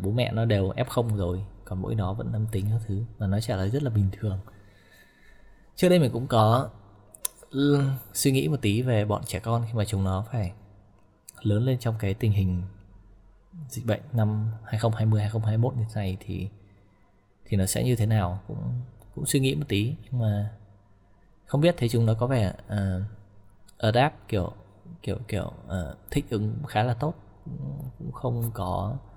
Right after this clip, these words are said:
ờ, phản ứng tiêu cực gì quá. Và hy vọng là, ờ, yeah, mọi thứ bình thường lại rồi thì chúng nó sẽ được ra ngoài, được chơi làm những cái điều bọn trẻ con thích, chứ không phải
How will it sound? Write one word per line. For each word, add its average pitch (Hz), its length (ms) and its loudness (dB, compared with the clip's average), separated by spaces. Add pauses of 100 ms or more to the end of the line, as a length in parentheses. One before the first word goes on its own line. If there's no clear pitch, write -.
(640)
ờ, 92 300 -2 (120)
phản 85 180 -4
ứng 101 100 0
tiêu 131 140 0
cực 113 200 -10
gì 95 80 -2
quá. 98 340 -4 (160)
Và 110 100 -6
hy 120 100 -4
vọng 107 260 -2
là, 95 340 -2 (1600)
ờ, 101 440 2 (440)
yeah, 127 220 4 (340)
mọi 110 140 0
thứ 120 400 2 (420)
bình 107 340 2
thường 101 260 0
lại 85 100 -4
rồi 101 240 0
thì 98 260 -4
chúng 104 160 -2
nó 101 280 0
sẽ 120 380 -6 (680)
được 101 140 2
ra 107 100 0
ngoài, 107 300 4
được 98 140 -2
chơi 113 200 6
làm 95 480 0
những 98 100 -6
cái 117 120 -2
điều 95 240 2
bọn 90 140 -4 (100)
trẻ - 160 -8
con 107 180 -4
thích, - 160 -6 (260)
chứ 98 260 -4 (220)
không 110 220 -6
phải 107 320 -8